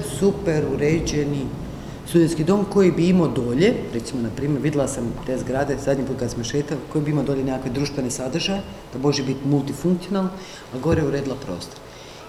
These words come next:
I jačala taj središnji dio da se ta djeca, ta mladost naša, da se vrti to, jer samo oni daju živost,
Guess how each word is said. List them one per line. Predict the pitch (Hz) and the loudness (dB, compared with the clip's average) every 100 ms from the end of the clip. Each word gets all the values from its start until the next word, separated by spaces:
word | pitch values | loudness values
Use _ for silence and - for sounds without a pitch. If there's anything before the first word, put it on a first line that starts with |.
| - | 2
I | 202 | 4
jačala | 254 247 240 220 208 | 6 4 2 2 2
taj | 202 202 | 0 -2
središnji | - 196 175 - 156 | 2 2 2 0 0
dio | 139 202 208 | 2 2 2
da | 160 175 165 170 - - - - - | 2 0 -2 -6 -12 -16 -18 -18 -8
se | - 180 | -4 -2
ta | 208 202 131 | 0 0 2
djeca, | 165 190 185 - 113 - - - - | 4 4 2 -4 -8 -10 -16 -16 -6
ta | 147 | 0
mladost | 143 151 151 117 135 | 4 4 4 0 -2
naša, | 127 - 107 | -2 -2 -2
da | 135 | -2
se | - 135 | 0 2
vrti | 151 151 | 0 -2
to, | - - - - | -6 -8 -10 -6
jer | 156 | -2
samo | - 240 220 | 4 6 6
oni | 185 135 | 6 4
daju | 123 120 | 0 -2
živost, | 131 131 - | -2 -4 -6